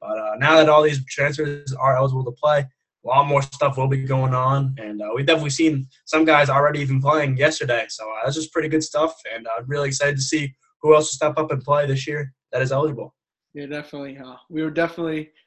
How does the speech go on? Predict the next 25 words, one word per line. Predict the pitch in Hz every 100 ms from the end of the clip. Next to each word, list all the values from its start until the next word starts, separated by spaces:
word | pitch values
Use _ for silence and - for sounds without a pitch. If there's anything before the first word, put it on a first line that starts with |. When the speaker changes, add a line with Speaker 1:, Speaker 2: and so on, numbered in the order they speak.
| _
Speaker 2:
advocates | 143 151 151 165 170
of | 151
this, | 160 160 - - _ _ _ _
and | 127 127
yeah, | 143 147 135
um, | - 127 131
just | 170 -
seeing | 175 165 160 - 175 - _
the | 151
guys | 143 147 151 156 - _ 147
that | 147 135
had | 147 147
to | 147
sit | - 156
out | 156 165 - - _ _ -
play | 175
yesterday, | 170 180 - 165 151
it | 147
was | 147
just, | 151 - 156
it |
was | 139
great | 135 156 156
to | 156
watch. | 151 131 - -